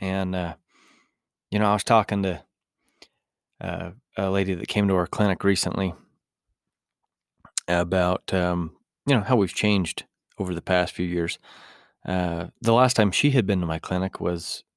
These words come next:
in two thousand sixteen in Jacksboro, Texas. And she just joined us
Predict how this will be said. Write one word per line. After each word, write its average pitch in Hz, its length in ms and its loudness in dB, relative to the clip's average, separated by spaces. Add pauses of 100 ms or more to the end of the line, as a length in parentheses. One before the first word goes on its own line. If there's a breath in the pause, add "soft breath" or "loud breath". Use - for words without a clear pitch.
(120)
in 98 80 -6
two 113 140 -6
thousand 92 220 0
sixteen - 720 -6 (1000 soft breath)
in 90 300 -4
Jacksboro, 90 480 -2
Texas. - 580 -6 (880 loud breath)
And 98 260 0
she 104 120 2
just 98 240 2
joined 98 260 4
us - 300 -4